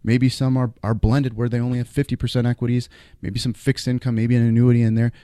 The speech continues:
because totally different goals. They wanna make sure they're protecting a piece to generate safe income. So make sure you're talking to an advisor about that, because one of the biggest mistakes that we see, and, and I still remember two thousand eight, is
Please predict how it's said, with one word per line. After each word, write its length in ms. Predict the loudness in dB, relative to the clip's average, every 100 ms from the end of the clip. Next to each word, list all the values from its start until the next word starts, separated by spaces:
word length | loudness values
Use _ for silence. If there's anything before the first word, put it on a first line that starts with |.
| -6
because 300 | -4 -2 -4
totally 300 | -4 -2 0
different 280 | -2 -4 -4
goals. 360 | -4 -4 -6 -12 _ _
They 100 | -4
wanna 220 | 0 2
make 180 | 2 0
sure 160 | 0 -2
they're 80 | 2
protecting 540 | 2 4 2 2 0
a 20 |
piece 340 | 2 0 0 -2
to 120 | -8
generate 400 | 0 2 2 0
safe 260 | 0 2 2
income. 380 | 0 0 -8 -12 -20 _ _ _
So 100 | -2
make 160 | -2 -2
sure 100 | -8
you're 100 | -10
talking 420 | -8 -6 -4 -4
to 140 | -2
an 60 | -2
advisor 460 | -2 -2 -2 -2
about 240 | -4 -4 -6
that, 160 | -8
because 380 | -6 0 0 -2 -12 -20 -20 -20 _
one 140 | 0
of 60 | 0
the 60 |
biggest 380 | 2 2 2 2
mistakes 440 | 0 0 -2 -2 -4
that 120 | -2
we 120 | -4
see, 360 | -2 -4 -4 -2
and, 180 | -4 -4
and 180 | -6 -8 -8 -2
I 120 | 0
still 320 | 2 2 0
remember 320 | 0 -4 -6 -8
two 180 | -8
thousand 360 | -8 -8 -8 -8
eight, 180 | -8 -12 _ -20 _ _ _ _ _
is 300 | 0 0 -2